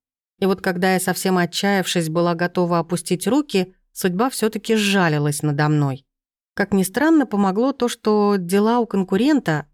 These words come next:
а именно у Бенджи, шли просто отлично.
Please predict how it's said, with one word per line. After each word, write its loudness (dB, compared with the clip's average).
а 0
именно 2
у 0
Бенджи, 0
шли 0
просто -2
отлично. -2